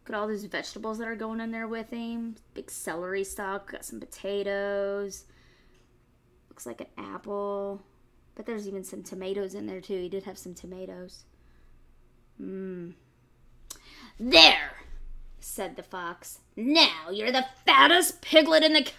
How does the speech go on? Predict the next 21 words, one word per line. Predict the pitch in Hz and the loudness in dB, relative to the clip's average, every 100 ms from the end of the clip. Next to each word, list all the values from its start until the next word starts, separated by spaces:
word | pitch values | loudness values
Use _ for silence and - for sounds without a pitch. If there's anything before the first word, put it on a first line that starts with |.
| - | -12
county. | 254 262 208 - 170 - - _ _ - - - | -2 0 0 -4 -8 -10 -20 _ _ -20 -20 -16
So | - 285 233 | 2 6 6
get | 240 175 302 320 - - | 4 10 12 12 8 0
in | 277 285 302 277 | 6 10 10 12
my | 294 294 277 262 - | 12 12 12 8 12
oven. | 277 285 240 - - - - _ _ _ _ _ _ _ _ _ - | 12 12 8 2 -12 -12 -18 _ _ _ _ _ _ _ _ _ -4
All | 571 605 605 415 | -2 0 0 -2
right, | 311 311 311 311 302 - _ | -2 -2 0 0 -2 -10 _
sighed | - 247 214 | -10 -4 -4
the | 190 | -4
piglet. | 202 214 208 214 208 - - - - - - - | -6 -6 -6 -4 -6 -6 -14 -12 -12 -14 -18 -6
I | 622 622 539 | 0 2 4
will, | 392 359 349 339 - - | 4 4 2 -2 -6 -2
but, | - 640 440 - - - - - - _ - | 8 10 10 4 -8 -10 -10 -14 -20 _ -6
hmm. | 349 311 254 160 165 170 220 - _ _ _ - | 0 0 -2 -6 -14 -14 -16 -20 _ _ _ -8
What? | - 392 453 480 - - - | 10 12 12 12 12 4 -6
What? | 277 349 381 466 - | 12 12 12 12 12
What? | 381 427 - - - - - - - - - - - - - _ _ _ | 12 12 12 12 12 12 12 12 12 12 -2 -8 -12 -20 -20 _ _ _
shouted | - - 202 185 185 | -16 -6 -2 -2 -4
the | 175 | -8
fox. | - 180 170 202 - - - | -10 -4 -2 -2 -4 -14 -16